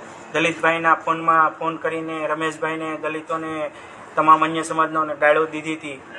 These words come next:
એમાં ફરિયાદી તરીકે દલિતભાઈ સાથે રમેશભાઈનો પણ ઉલ્લેખ છે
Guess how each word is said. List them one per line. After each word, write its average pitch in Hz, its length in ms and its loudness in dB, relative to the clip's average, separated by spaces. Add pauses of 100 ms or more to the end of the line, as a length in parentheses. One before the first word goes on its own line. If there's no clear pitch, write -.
(640)
એમાં 151 520 6
ફરિયાદી 156 360 -2
તરીકે 156 680 -4 (220)
દલિતભાઈ 156 420 2
સાથે 156 380 4
રમેશભાઈનો 151 500 0
પણ 151 160 4
ઉલ્લેખ 147 280 4
છે 156 260 4